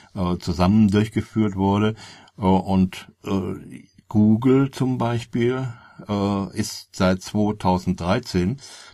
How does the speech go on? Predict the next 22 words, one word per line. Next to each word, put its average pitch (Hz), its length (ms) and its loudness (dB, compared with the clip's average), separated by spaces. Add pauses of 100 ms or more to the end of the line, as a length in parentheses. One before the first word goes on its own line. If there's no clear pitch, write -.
mit 95 120 -2
allen 104 280 0
seinen 90 260 2
Nexus-Geräten, 92 1040 -2 (380)
äh, 98 220 -2
dabei 92 520 2
und 107 160 0
hat 101 180 -2
diese 101 240 -2
Singo-Software 95 1300 -2
da 92 180 -2
drauf 92 380 -4
gespielt. - 680 -8
Das 87 180 -8
heißt 92 240 0
also, 95 200 -6
da 92 300 0
haben 98 220 2
wir 95 140 0
schon 104 260 -4
einen 92 160 0
Teil 98 420 0